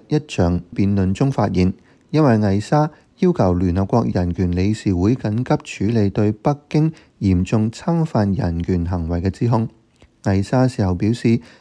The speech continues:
呢個唔係中共政府第一次試圖阻止我，中國正試圖操縱聯合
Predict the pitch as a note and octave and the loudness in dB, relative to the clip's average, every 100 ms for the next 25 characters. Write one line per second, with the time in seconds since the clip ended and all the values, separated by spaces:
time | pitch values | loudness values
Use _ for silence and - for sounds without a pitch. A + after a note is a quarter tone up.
0 | _ D#3 D#3+ D3 F2 D#2+ F2 F#2 - E3 | _ 0 2 2 0 0 0 0 -2 -2
1 | D#3+ G#2 G2 - G#2+ G#2+ C3 G#2 G#2+ B2+ | -2 -2 -2 -2 -4 -2 -2 0 0 0
2 | A2+ G#2 - G#2+ F2+ F2 - G#2+ A2 A#2 | 0 0 0 -2 -2 -4 -4 -4 -2 0
3 | G2+ A2+ _ - - _ - D3+ D#3 D3+ | 0 -2 _ -20 -20 _ -6 -4 -2 0
4 | B2 B2 - - - B2+ B2+ B2+ B2+ F2 | 0 -2 -8 -6 2 2 2 0 0 0
5 | F2 - D#3+ D#3+ C3 A2+ - F#2 F2 G2 | -2 0 2 2 2 0 0 -2 -2 -4